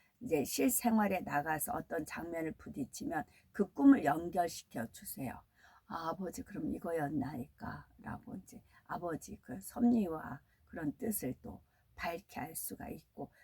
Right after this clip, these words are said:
그래서 이제 또 저한테 어떤 명을 내리시면 순종하기가 수월해지죠.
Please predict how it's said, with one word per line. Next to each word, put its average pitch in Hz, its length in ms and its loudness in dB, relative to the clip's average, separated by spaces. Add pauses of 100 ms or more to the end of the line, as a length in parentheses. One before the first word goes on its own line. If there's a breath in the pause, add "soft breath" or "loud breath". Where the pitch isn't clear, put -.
그래서 190 400 4
이제 135 320 0
또 160 160 0
저한테 - 380 -2
어떤 143 320 0
명을 139 440 2
내리시면 - 520 -2 (180 soft breath)
순종하기가 233 840 2
수월해지죠. - 1160 -6